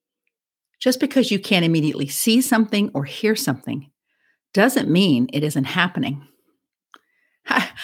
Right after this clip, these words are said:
I remember going to a concert at a coliseum, a huge coliseum that seated thousands and thousands of people, and the doors hadn't opened yet, so there were people everywhere waiting in anticipation. And then I noticed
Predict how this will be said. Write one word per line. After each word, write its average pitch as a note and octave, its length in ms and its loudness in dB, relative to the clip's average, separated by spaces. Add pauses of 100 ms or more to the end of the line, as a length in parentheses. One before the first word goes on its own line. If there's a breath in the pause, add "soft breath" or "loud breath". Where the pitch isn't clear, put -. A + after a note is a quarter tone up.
(200 loud breath)
I F4+ 180 2
remember G3+ 340 4
going E3+ 240 0
to E3 100 0
a D3+ 40 -2
concert F3 480 0
at C#3 100 0
a C#3+ 40 -6
coliseum, E3+ 640 0
a - 20 -4
huge C#4 400 0
coliseum D3 600 -4 (400 loud breath)
that F3 120 -8
seated F3+ 480 0
thousands F#3 560 2
and C#3+ 140 -6
thousands C#3+ 400 -2
of C#3+ 140 -8
people, C#3 280 -8
and D3 140 -4
the E3+ 60 -2
doors C4 340 2
hadn't F#3 320 -2
opened D#3+ 320 -2
yet, C#3+ 220 0
so E3+ 120 0
there D3 140 -2
were C#3+ 120 -4
people - 600 -6
everywhere E3 640 -2 (500 soft breath)
waiting F#3 440 4
in D3+ 100 2
anticipation. C#3+ 1040 -2 (880)
And F3 140 -2
then F4 200 4
I A#3 120 4
noticed D#3+ 580 -2